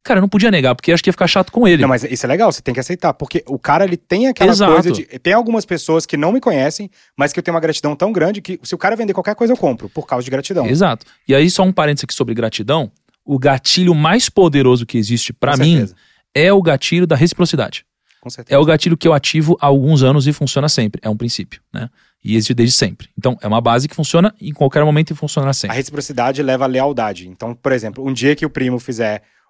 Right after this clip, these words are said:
Speaker 2: uma plataforma de investimentos, eu for assinar de alguém, eu vou assinar do primo, porque já tem muitos anos que eu
Speaker 1: Legal.
Speaker 2: tô consumindo.
Speaker 1: Legal. Então, aí, nesse caso, aí eu peguei, só que eu falei, "Caralho,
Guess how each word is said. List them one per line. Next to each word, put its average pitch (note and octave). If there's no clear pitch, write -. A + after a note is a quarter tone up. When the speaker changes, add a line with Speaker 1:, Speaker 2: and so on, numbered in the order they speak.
Speaker 2:
uma A2+
plataforma A#2+
de A#2
investimentos, B2+
eu D#3+
for E3+
assinar D#3
de C#3+
alguém, B2+
eu C3+
vou C3+
assinar C3
do C3+
primo, A#2+
porque -
já A2
tem A2+
muitos A#2+
anos A#2
que G2
eu -
Speaker 1:
Legal. B2+
Speaker 2:
tô -
consumindo. A#2+
Speaker 1:
Legal. G#2
Então, F#3
aí, F3+
nesse F3
caso, F3+
aí D#3
eu D#3+
peguei, F#3+
só -
que -
eu D#3+
falei, D3+
"Caralho, A2+